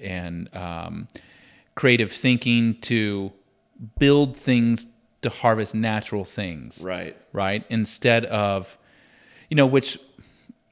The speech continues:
Speaker 1: uh, I'm gonna play devil's advocate to myself, would be the same as burning coal. Coal is a natural thing. You can burn it and you can get it. But as soon as you're aware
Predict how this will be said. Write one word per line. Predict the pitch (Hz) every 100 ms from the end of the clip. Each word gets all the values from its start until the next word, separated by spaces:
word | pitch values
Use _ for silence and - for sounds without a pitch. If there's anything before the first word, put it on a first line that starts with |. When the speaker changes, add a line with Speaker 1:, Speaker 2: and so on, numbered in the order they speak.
| _ -
Speaker 1:
uh, | 80 -
I'm | 117
gonna | 117
play | 123
devil's | 117 107 110
advocate | 104 101 -
to | 104
myself, | 98 92 110 85 - _ _ _
would | 117
be | 117 123
the | 113
same | - 143 139
as | 117
burning | 120 120 113 107
coal. | 131 107 85 - _ _ _ _ _
Coal | - 131 127
is | 120
a | 117
natural | 117 110 -
thing. | 104 120 113 104
You |
can | - 104 92
burn | 113 113
it | 110 110 -
and | 107
you | 98
can | 98
get | - 117
it. | - - -
But | 156 117 - - _ _ _ _
as | 123
soon | - - 156
as | 156 127
you're | 127 120 117
aware | - 107 107 120 117 98 110